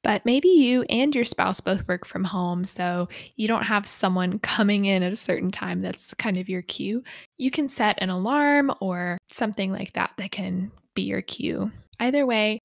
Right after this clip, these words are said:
make sure your boss and your office know what your work hours are going to be. They probably are gonna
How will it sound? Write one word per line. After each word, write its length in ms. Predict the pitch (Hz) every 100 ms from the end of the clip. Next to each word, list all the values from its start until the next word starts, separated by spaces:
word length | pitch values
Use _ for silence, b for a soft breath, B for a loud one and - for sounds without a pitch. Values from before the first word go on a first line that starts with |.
| -
make 220 | 226 277
sure 180 | - 392
your 180 | 359
boss 480 | 302 214 208 226 - -
and 100 | 185
your 120 | 175
office 560 | 175 185 - 202 196 -
know 400 | 185 180 175 185
what 220 | 208 208
your 160 | 190 -
work 240 | 175 180
hours 380 | - 202 226 233
are 60 | 254
going 240 | 254 254
to 120 | 247
be. 360 | 254 247 240 254 B B B B
They 60 | -
probably 460 | - 202 214 220 202
are 80 |
gonna 200 | 190 185